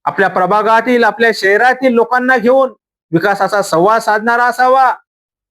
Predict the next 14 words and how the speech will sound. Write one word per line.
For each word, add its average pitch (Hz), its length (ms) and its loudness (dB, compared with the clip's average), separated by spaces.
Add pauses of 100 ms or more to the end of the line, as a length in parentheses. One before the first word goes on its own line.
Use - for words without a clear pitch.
(460)
की 208 100 2
आपल्या 180 280 0
कार्यकर्त्यांना 226 760 0
घेऊन 233 500 2 (1160)
बारवर 226 420 2
बसून 247 580 0
त्यांचे 175 400 0
श-, - 140 -6 (260)
संसार 226 560 2 (280)
उद्ध्वस्त 160 360 -2
करणारा 135 360 -2
असावा, 123 260 -4 (760)
हे 247 60 -2
आता 285 400 0